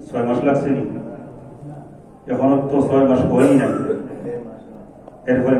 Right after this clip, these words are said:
কত টাকা গেছে? বাবলা হারে, এই গজব থেকে আল্লাহ যদি আমাদের হেফাজত না করতো, তাহলে এক বছর লাগতো, তিনশো কোটি লাগতো, আর বেশি লাগতো। কথায় কথায় এসে গেছে, তাই বললাম,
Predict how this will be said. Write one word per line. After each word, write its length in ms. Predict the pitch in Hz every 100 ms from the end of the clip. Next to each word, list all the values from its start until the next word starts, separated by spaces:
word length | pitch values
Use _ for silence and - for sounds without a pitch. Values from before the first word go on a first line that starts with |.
| 160
কত 200 | 165 -
টাকা 200 | - 139
গেছে? 320 | 117 - - - - - - - - - 110
বাবলা 260 | 113 113
হারে, 400 | 117 110 123 120 - - - - - - - - - - - - - - - - - - - - - -
এই 140 | 143
গজব 280 | 143 143 147
থেকে 160 | 139 139
আল্লাহ 340 | 139 135 127
যদি 100 | 127
আমাদের 320 | 131 123 123 131
হেফাজত 340 | 127 127 131
না 100 | 143
করতো, 460 | 139 131 139 127 117
তাহলে 200 | 127 131
এক 220 | 135 135
বছর 280 | 127 156 160
লাগতো, 300 | 147 156 170
তিনশো 220 | 165 160 -
কোটি 220 | 131 123 127
লাগতো, 280 | 123 -
আর 60 | 110
বেশি 220 | 107 -
লাগতো। 320 | 113 110 107 110 - - - - - - - - - - - - - - - - - - - - _ _ - - -
কথায় 200 | 127 139
কথায় 380 | 135 131 127 120
এসে 120 | 120 123
গেছে, 160 | 117 123
তাই 160 | 117
বললাম, 500 | 117 113 127 - -